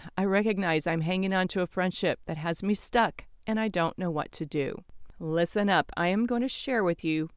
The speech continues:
two elegant ways to walk through the completion of a relationship. Number one, just let it fade out.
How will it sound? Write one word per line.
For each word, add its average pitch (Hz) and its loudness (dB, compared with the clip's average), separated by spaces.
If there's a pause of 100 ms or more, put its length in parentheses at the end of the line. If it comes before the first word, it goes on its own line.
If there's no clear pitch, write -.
(120)
two - -6
elegant 254 -2
ways 165 0 (260)
to 214 -2
walk 208 0
through 190 0 (140)
the 208 -4
completion 180 -4 (340)
of 151 -2
a 165 0
relationship. 165 -2 (840)
Number 165 0
one, 170 0 (460)
just - -4
let 240 0
it 240 -4
fade 233 4
out. 220 0